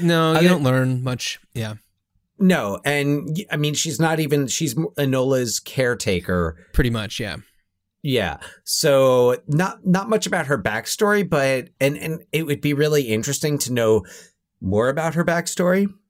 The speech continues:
Speaker 1: Oh,
Speaker 2: But
Speaker 1: absolutely. Yeah. Oh,
Speaker 2: <laughs>
Speaker 1: for
Speaker 2: and
Speaker 1: sure.
Speaker 2: not that that's where I'm going later, but
Speaker 1: Yeah,
Speaker 2: no.
Speaker 1: yeah, yeah. And, uh, you know, Tina Majorino, uh, as, you know, Enola, the little kid. Uh, and I gotta say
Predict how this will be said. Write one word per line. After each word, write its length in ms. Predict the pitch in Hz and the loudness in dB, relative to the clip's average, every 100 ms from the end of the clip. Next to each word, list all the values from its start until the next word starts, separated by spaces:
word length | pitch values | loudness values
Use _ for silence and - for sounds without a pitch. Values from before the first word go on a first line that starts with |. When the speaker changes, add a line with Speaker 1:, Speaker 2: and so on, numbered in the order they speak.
| _ _ _ _ _ _ _ _ - - _ - | _ _ _ _ _ _ _ _ -20 -20 _ 0
Speaker 1:
Oh, 120 | 156 | 2
Speaker 2:
But 380 | 139 113 113 - _ | 2 2 0 -2 _
Speaker 1:
absolutely. 680 | - - - 113 117 208 92 - _ - | -6 -4 -4 -4 -6 -8 -12 -16 _ -8
Yeah. 300 | 131 107 80 - - | -6 -6 -8 -10 -6
Oh, 160 | 311 247 | -2 -2
Speaker 2:
<laughs> 100 | 127 | -4
Speaker 1:
for 160 | - 226 | -4 -2
Speaker 2:
and 80 | 190 | 2
Speaker 1:
sure. 200 | 160 175 | 2 2
Speaker 2:
not 180 | 185 185 | 2 0
that 120 | 175 | 0
that's 200 | 156 - | -2 -2
where 100 | 147 | -2
I'm 100 | 131 | 0
going 260 | 123 117 | 2 2
later, 260 | 104 107 117 | 2 2 0
but 240 | 101 113 - - | -4 -6 -8 -4
Speaker 1:
Yeah, 180 | 190 | 0
Speaker 2:
no. 80 | 175 | 2
Speaker 1:
yeah, 40 | 156 | 2
yeah. 340 | 143 131 - - | 2 0 -4 -2
And, 340 | 165 160 156 | 2 2 2
uh, 380 | 147 139 135 131 143 | 2 0 0 -2 -2
you 100 | 170 | -2
know, 200 | 165 151 - - | -2 -4 -10 -8
Tina 240 | - 123 | -6 -4
Majorino, 840 | 120 123 127 131 143 147 139 131 120 - - _ _ | -2 -4 -4 -4 -2 -2 -2 -2 -6 -12 -20 _ _
uh, 40 | 110 | -8
as, 680 | 110 110 117 - 123 113 - - - - | -6 -6 -8 -6 -6 -6 -12 -20 -18 -16
you 120 | 113 113 | -12 -12
know, 260 | 104 117 - _ _ | -10 -12 -14 _ _
Enola, 420 | 120 123 147 170 117 | -4 -2 -2 -2 -4
the 80 | |
little 240 | 117 123 123 | -4 -6 -6
kid. 460 | - 160 131 123 127 - _ - | -4 -2 -2 -4 -6 -14 _ -6
Uh, 40 | |
and 420 | 123 123 127 135 143 | -2 -2 -2 0 0
I 80 | |
gotta 240 | 139 143 143 | 0 -2 0
say 560 | - 151 139 127 113 | 0 2 0 -2 -4